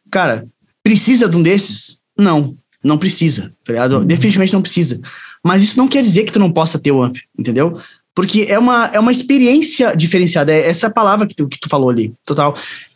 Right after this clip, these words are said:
Speaker 1: Tu ter um amp
Speaker 2: Experiência.
Speaker 1: desses vai te proporcionar uma experiência que tu não tem com, com o digital. E, não, de novo, não tem nada a ver com melhor ou pior, tá? Cada um tem a sua proposta exclusiva, entendeu? O, o digital vai funcionar pra praticidade, inegável, é muito legal. Aí tu pode entrar no questão, "Ah, eu prefiro esse, prefiro aquele", beleza, entendeu?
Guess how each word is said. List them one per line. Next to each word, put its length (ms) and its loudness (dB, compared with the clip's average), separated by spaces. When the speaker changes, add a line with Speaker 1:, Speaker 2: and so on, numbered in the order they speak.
Speaker 1:
Tu 100 -2
ter 140 4
um 180 4
amp 80 2
Speaker 2:
Experiência. 460 2
Speaker 1:
desses 140 -4
vai 120 0
te 100 -6
proporcionar 520 0
uma 20 0
experiência 460 0
que 100 -4
tu 80 -2
não 240 2
tem 260 2
com, 380 0
com 140 -2
o 40 2
digital. 440 2
E, 40 2
não, 240 0
de 140 0
novo, 240 0
não 100 0
tem 120 -4
nada 100 0
a 20 -2
ver 80 0
com 80 -2
melhor 240 2
ou 60 -6
pior, 240 2
tá? 180 -2
Cada 320 0
um 220 0
tem 160 2
a 40 0
sua 360 0
proposta 720 0
exclusiva, 720 0
entendeu? 380 -2
O, 300 2
o 60 2
digital 460 2
vai 140 2
funcionar 460 0
pra 120 -2
praticidade, 800 0
inegável, 800 0
é 140 0
muito 300 0
legal. 220 2
Aí 100 0
tu 120 -10
pode 320 -2
entrar 160 0
no 80 0
questão, 320 0
"Ah, 140 2
eu 60 0
prefiro 280 0
esse, 200 0
prefiro 260 -4
aquele", 260 0
beleza, 440 0
entendeu? 280 -2